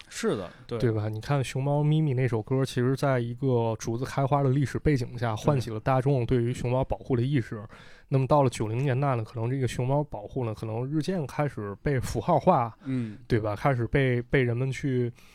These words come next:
Speaker 2: 就是以一种非常符号的形式去理解嘛，然后跟别的形式去掺插，然后拍出这么一部电影。
Speaker 1: 对。
Speaker 2: 对，那么包括就是咱们八一年看到的这部非常有诚意的作品呢，可能它是从历史脉络去探讨了一个更深刻的主题。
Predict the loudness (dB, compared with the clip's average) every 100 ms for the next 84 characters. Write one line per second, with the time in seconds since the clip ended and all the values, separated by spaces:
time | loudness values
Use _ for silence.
0 | -20 -4 0 0 -2 -4 -4 -2 -2 0
1 | 0 0 -4 -4 -2 -2 -2 -2 -2 -2
2 | -4 -2 -2 -2 -6 -10 -8 -4 -2 0
3 | 0 0 -2 -2 -2 -4 -4 -4 -2 -2
4 | -2 -4 -12 -20 -20 -16 -4 -2 0 0
5 | -2 -2 -4 -4 -6 -4 -4 -4 -12 -18
6 | -14 -12 -12 -16 -4 -2 0 -2 0 0
7 | 2 0 0 -4 -4 -4 -4 -2 0 2
8 | 0 -2 -2 -4 -4 -6 -8 -6 -6 -2
9 | -4 -4 -10 -20 -20 2 4 4 2 0
10 | -2 0 -2 0 -2 -2 -6 -6 -6 -8
11 | -4 -2 -2 -2 -2 0 -2 -4 -2 0
12 | 0 -2 -4 -2 -2 -2 -2 -2 0 0
13 | 0 0 -2 -6 -10 -10 -14